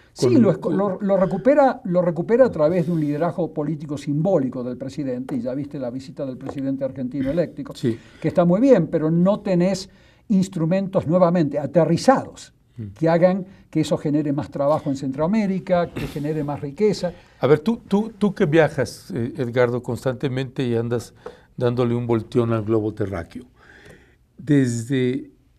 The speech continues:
Speaker 2: esos lugares a donde viajas, ¿cuál es, cómo, cómo, cómo se está interpretando, mirando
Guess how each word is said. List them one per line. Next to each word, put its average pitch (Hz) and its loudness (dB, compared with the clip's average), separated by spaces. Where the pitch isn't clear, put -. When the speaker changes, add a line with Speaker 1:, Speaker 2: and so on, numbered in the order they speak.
Speaker 2:
esos 175 4
lugares 131 0
a 127 -2
donde 113 -4
viajas, 117 -6
¿cuál 135 4
es, - -6
cómo, 165 2
cómo, 170 -4
cómo 160 -6
se 147 -8
está 143 -4
interpretando, 123 -6
mirando 113 -6